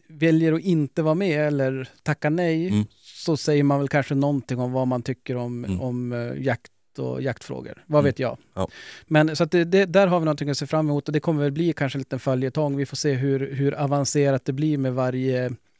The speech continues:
Speaker 1: Någonting säger mig att det där beror lite grann på hur intresserade representanterna är att prata också av jakt.
Speaker 2: Precis.
Speaker 1: Men, men där har vi någonting att se fram emot. Och även, eh, Swedish Game Fair.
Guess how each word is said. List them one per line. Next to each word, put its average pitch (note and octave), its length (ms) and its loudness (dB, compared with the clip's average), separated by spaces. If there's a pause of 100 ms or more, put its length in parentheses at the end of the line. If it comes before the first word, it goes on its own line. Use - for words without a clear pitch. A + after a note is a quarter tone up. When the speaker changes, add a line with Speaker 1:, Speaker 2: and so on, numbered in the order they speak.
(200)
Speaker 1:
Någonting E3+ 440 2
säger D3 260 0
mig C3+ 120 0
att - 260 -10
det C#3+ 160 0
där D3+ 160 4
beror D3+ 240 -2
lite C#3+ 220 -2
grann C#3 160 -2
på C3+ 340 -2 (640)
hur D3+ 220 2
intresserade C#3 1120 0
representanterna D3 800 -2
är B2+ 120 0
att B2 60 -4
prata B2+ 300 0
också - 240 -2
av C2 100 -10
jakt. - 440 -14
Speaker 2:
Precis. F#2 420 -8 (540)
Speaker 1:
Men, E3+ 200 4
men E3+ 200 2
där F#3+ 140 8
har E3+ 100 6
vi D#3+ 60 4
någonting D3 260 2
att B2 80 0
se D3 100 -2
fram D3+ 320 2
emot. C#3+ 460 0 (340)
Och - 400 -6
även, D#3+ 680 2 (560)
eh, C3 720 -2
Swedish F3 320 2
Game F#3+ 200 -2
Fair. - 220 -10